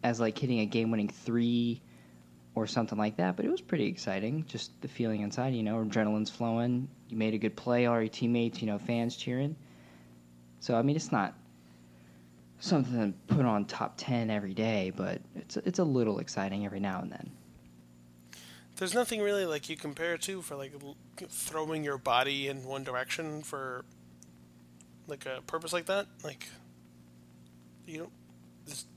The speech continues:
Speaker 2: there's nothing really just compare it to. Like, you don't really get that in other sports, that experience.
Speaker 1: Yeah.
Speaker 2: Which, I mean, like, would, would probably be my, my biggest ca-, my biggest case for, like, why it is exciting or why it stands out.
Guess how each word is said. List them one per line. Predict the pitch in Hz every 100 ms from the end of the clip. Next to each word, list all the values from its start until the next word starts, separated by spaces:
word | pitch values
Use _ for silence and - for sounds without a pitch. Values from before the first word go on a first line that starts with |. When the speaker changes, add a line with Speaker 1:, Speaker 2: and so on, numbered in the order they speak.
| - -
Speaker 2:
there's | - -
nothing | 175 -
really | 160 143
just | 139 -
compare | 147 151 160
it | 156
to. | -
Like, | 143 -
you |
don't | 143 143
really | 139
get | 135 147
that | 143 139 -
in | 143 143
other | 143 131
sports, | - 165 131 -
that | 139
experience. | 131 - 143 127 120 - - - - - - - -
Speaker 1:
Yeah. | 123 104
Speaker 2:
Which, | 101 -
I | 156
mean, | 156
like, | 147 135 -
would, | 160 156 143 - -
would | 143
probably | 170 156 147
be | 139
my, | 127 123
my | 139
biggest | 131 131 127 -
ca-, | 143 - - -
my | 147
biggest | 139 139 135
case | - 147
for, | - 147 147 - - - 165 - - - -
like, | 147
why | 147 139 131
it | 127 123 - - - - - - - - -
is | 151 135
exciting | - 143 135
or | 135
why | 127
it | 135
stands | - 147 131
out. | 139 135